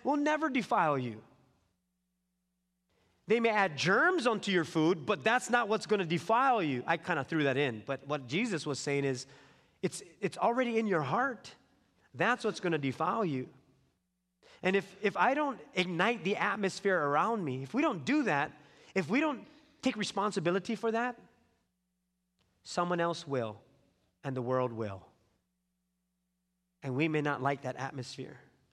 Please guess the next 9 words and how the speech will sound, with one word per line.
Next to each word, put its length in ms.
So 100
here's 220
the 100
encouragement. 640
Let's, 240
let's 460
create 540
an 220
atmosphere 800